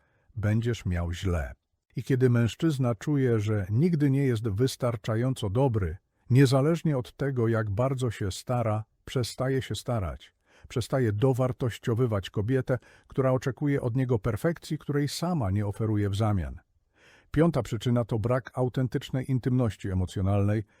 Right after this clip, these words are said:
i odmowa uznania męskiej walki wewnętrznej. Badania pokazują, że siedemdziesiąt trzy procent przedstawicieli pokolenia Z i sześćdziesiąt siedem procent milenialsów,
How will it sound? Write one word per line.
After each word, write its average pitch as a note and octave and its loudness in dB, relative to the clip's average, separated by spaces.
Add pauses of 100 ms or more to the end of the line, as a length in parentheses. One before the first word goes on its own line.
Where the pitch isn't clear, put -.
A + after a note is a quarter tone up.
(280)
i C#3 6
odmowa B2+ 4
uznania A#2 0
męskiej A2 0
walki F2 -4
wewnętrznej. F#2 -2 (400)
Badania C3 4
pokazują, B2 2
że G#2+ 2
siedemdziesiąt A#2 0
trzy - 0
procent C3 0
przedstawicieli A#2 -2
pokolenia A#2 0
Z A2 0 (420)
i C3 4
sześćdziesiąt B2 0
siedem C3 0
procent B2 0
milenialsów, A#2 2